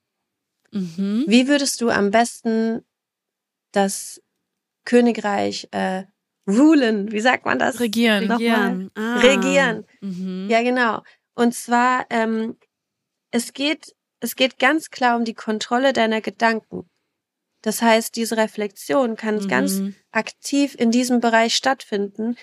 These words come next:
Speaker 2: indem du dich hinsetzt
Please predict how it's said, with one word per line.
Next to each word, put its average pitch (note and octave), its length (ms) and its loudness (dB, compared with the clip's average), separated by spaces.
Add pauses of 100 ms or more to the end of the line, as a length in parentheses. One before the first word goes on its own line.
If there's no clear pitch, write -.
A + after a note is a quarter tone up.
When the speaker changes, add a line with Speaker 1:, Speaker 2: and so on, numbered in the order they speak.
(120)
Speaker 2:
indem G#3+ 500 2 (140)
du D4+ 520 2 (440)
dich D4+ 180 4
hinsetzt - 720 0